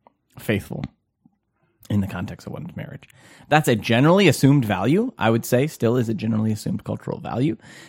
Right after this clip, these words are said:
But upon what basis are you making that judgment? You know, 'cause someone could come back and say, "Listen, this is how we, this is how I've decided. This is good for me." You know?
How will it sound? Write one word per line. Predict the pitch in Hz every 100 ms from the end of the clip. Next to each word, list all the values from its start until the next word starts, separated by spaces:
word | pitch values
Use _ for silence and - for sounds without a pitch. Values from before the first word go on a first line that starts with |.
| - -
But | 120 -
upon | 123 - 151 131
what | 107 95
basis | 92 - 82 - - _ -
are | 104
you | 95
making | 98 - 160
that | -
judgment? | - - - _ _ _ _ _ -
You | 113
know, | 120
'cause | - -
someone | 127 123
could | 127
come | 123
back | 117 120
and | 117
say, | 123
"Listen, | 131 147 131 107
this | 110
is | 113 117
how | 104 110
we, | 110 - -
this | 113
is | 117
how | 107 110
I've | 107 104
decided. | 98 98 95 - _ _ -
This | 117
is | 113 104
good | 123 110
for | -
me." | 95 82 - _ _ _ _ _
You | 113
know? | 104 107